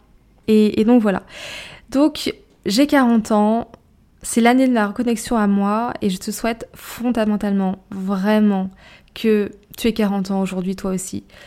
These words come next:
que tu aies, euh, tous les jours quarante ans, que tu arrives à garder cette connexion à toi-même,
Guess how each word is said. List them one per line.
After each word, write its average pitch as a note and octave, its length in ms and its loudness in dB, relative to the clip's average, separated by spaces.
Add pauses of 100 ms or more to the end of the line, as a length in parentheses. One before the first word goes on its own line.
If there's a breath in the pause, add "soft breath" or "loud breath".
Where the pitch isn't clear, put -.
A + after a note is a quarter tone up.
(120)
que - 80 -2
tu A3 300 -2
aies, G#3+ 260 2
euh, - 60 -6
tous - 140 2
les B3 180 2
jours G#3+ 320 -4
quarante G3+ 420 2
ans, G3 120 0
que G3 120 -8
tu A3 140 -2
arrives A3 400 -2
à G#3 100 -4
garder G#3+ 340 -2
cette G3 240 -8
connexion G#3 460 -4
à F#3 100 -4
toi-même, F#3+ 540 -4